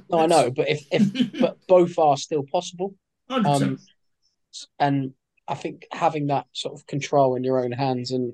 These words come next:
Speaker 1: and all of that, the masters of your own fate, could still be, st-, could still be a really positive season. So
Speaker 2: Definitely.
Speaker 1: lots to play for.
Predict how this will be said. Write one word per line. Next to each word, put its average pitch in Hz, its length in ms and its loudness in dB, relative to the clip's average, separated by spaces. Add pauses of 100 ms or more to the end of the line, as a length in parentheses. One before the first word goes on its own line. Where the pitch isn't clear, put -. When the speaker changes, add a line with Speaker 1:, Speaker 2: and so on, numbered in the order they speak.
Speaker 1:
and 135 140 0
all 127 140 2
of 120 80 2
that, 117 260 2 (1120)
the 147 60 2
masters 143 440 0
of 131 80 -4
your 135 140 2
own 127 120 -2
fate, - 360 -4 (1800)
could 220 100 -18
still 190 320 -2
be, 156 420 -4 (460)
st-, - 340 -8
could 196 140 -8
still 185 200 0
be 175 120 -4
a 151 40 -4
really 170 280 -2
positive 156 460 -6
season. - 540 -6
So - 320 -4 (540)
Speaker 2:
Definitely. 196 400 -10 (120)
Speaker 1:
lots 202 220 -2
to - 80 -8
play 233 260 -6
for. - 240 -12